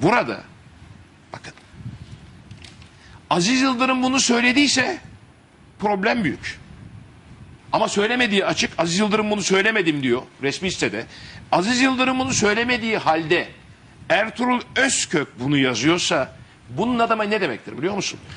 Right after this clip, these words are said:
Cemaatle Fenerbahçe'nin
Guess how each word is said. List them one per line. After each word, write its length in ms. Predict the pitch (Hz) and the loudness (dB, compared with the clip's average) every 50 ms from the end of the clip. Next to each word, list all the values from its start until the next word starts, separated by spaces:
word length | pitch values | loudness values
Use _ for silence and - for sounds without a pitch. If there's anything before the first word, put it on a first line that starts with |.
| - - - - - 113 | -16 -16 -16 -14 -6 2
Cemaatle 960 | 117 139 170 175 185 202 208 208 226 247 - - - - 117 104 - - - - - - - - - - - - - | 4 4 6 6 4 2 2 2 2 0 -2 -6 -8 -8 -6 -6 -8 -10 -14 -16 -18 -20 -20 -20 -20 -20 -20 -18 -4
Fenerbahçe'nin 1120 | - 160 165 180 220 254 277 277 233 202 214 185 165 - - - 165 151 160 175 185 - | 0 2 4 4 4 4 4 2 2 2 0 0 0 -2 2 2 2 4 4 2 0 -2